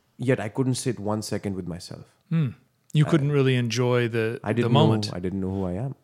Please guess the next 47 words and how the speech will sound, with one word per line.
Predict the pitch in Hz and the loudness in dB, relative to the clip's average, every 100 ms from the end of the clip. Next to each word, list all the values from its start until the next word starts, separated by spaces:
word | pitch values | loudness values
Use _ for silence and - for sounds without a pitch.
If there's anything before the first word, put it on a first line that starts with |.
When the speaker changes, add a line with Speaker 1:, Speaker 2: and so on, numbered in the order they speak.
| _ _ | _ _
Speaker 1:
How, | - 101 | -10 -6
if | |
you | 139 117 | -2 2
Speaker 2:
Wow. | |
Speaker 1:
don't | 120 120 | 4 4
know | 117 | 4
who | 113 | 2
you | 107 120 | 2 4
are, | 131 120 | 2 0
how | 110 113 | -2 -4
can | - | -2
you | 120 | -2
sit | 117 123 | -2 -4
in | 117 | -2
your | 107 | -2
own | 110 | -2
company? | 113 143 - - - _ _ _ | -4 -8 -10 -14 -18 _ _ _
Speaker 2:
Yeah. | 139 127 104 - _ | -4 -4 -6 -14 _
Speaker 1:
This | 110 120 | -6 -2
is | 110 | 2
why | 113 120 110 | 4 4 4
this | 101 98 101 | 0 -4 -4
cell | - 107 | -2 0
phones | 110 113 107 104 104 98 | 0 0 0 0 -2 -4
and, | - 92 87 82 87 _ _ _ _ - | -6 -10 -10 -10 -14 _ _ _ _ -14
uh, | 62 50 - - | -12 -12 -14 -16
this | - 85 - | -12 -10 -6
sort | 95 | -6
of, | 80 60 - - | -6 -8 -16 -18
this, | - 98 - _ - - | -10 -10 -10 _ -20 -18
this | 101 95 - - 82 | -12 -10 -10 -14 -4
Instagram | 143 135 131 110 117 107 104 95 | 0 0 0 0 0 0 -2 -4
and | 92 | -6
Twitter, | - 127 123 | -2 0 0
this | 110 104 | -2 -4
idea | - 110 113 | -4 -2 2
of | 120 104 | 2 2
escapism. | 104 - 139 123 101 87 104 - _ _ - - _ _ - | -4 -2 -2 -2 -4 -6 -8 -14 _ _ -20 -20 _ _ -8
If | 113 | -4
I | |
sit | 110 - - - | 0 0 -2 -4
for | 120 | -4
two | - 139 | 0 0
seconds, | 139 127 113 104 | 0 0 0 0
I | 104 | 0
have | 107 113 - | -2 -4 -4
to | 117 104 | -4 -6